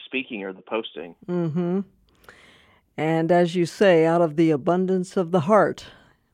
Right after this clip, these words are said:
Speaker 2: we speak, right?
Speaker 1: Yes, that's right. Out of the abundance of the heart, we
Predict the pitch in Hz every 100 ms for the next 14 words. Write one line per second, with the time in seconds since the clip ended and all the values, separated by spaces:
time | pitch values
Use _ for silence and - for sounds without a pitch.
0 | - 160 147 - 185 - - 156 170 220
1 | - - - _ _ _ _ _ _ 117
2 | 104 - _ _ _ - 127 - 147 131
3 | 117 113 104 123 131 - 113 107 123 123
4 | - 110 104